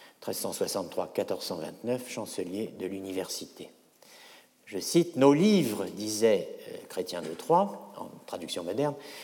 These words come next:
nos, nos livres n-, nous ont appris que la Grèce eut le premier renom de chevalerie et de science. Puis la chevalerie, entendez l'imperium, passa à Rome et avec elle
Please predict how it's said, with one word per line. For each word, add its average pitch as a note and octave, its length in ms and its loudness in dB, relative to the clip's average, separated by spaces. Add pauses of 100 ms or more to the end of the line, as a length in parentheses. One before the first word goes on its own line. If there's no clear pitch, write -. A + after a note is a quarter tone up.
(160)
nos, C#3+ 300 6
nos D#3 160 6
livres D#3 320 6
n-, G#2 380 0
nous G#2+ 180 0
ont G2 220 -2
appris G3+ 460 4
que E3 100 8
la B2+ 160 8
Grèce D#3+ 760 6
eut E3+ 140 4
le D3+ 160 8
premier E3 380 6
renom C#3+ 560 6
de G#2+ 100 -2
chevalerie C#3 800 6 (180)
et C3 100 2
de A#2+ 140 2
science. - 800 -2 (800)
Puis G#3 400 6
la C3+ 120 8
chevalerie, C#3+ 720 8 (680)
entendez G#2+ 420 2
l'imperium, A#2+ 880 2 (580)
passa F#3 600 8
à B2+ 120 6
Rome A#2+ 480 8 (200)
et D3 100 10
avec C3+ 300 6
elle D#3 260 6